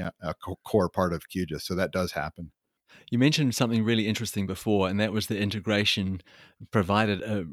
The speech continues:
Speaker 2: presumably through a plugin to s-, to the open source Street Map project. So, uh, I know there's, there's a couple of different ones out there that I've used anyway,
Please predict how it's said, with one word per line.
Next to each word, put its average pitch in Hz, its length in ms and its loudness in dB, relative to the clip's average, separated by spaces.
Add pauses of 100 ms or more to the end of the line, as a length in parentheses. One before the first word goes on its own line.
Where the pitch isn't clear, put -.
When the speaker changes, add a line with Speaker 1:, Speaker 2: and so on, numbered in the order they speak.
Speaker 2:
presumably 110 580 0
through 110 220 2
a 95 60 2
plugin 98 440 0
to 101 200 0
s-, 95 140 -4 (180)
to 98 320 -2
the 92 120 -2
open 107 240 0
source 101 240 0
Street - 220 -2
Map 92 200 -6
project. 85 440 -6
So, 98 320 -2 (480)
uh, 98 220 -2
I 107 100 2
know 127 140 4
there's, 117 200 0
there's 110 240 -4
a 104 40 -4
couple 131 200 -2
of 107 60 -2
different 113 240 -2
ones 95 180 -2
out 98 160 0
there 95 120 -4
that 95 120 -2
I've 95 160 0
used 95 240 -6
anyway, 92 460 -4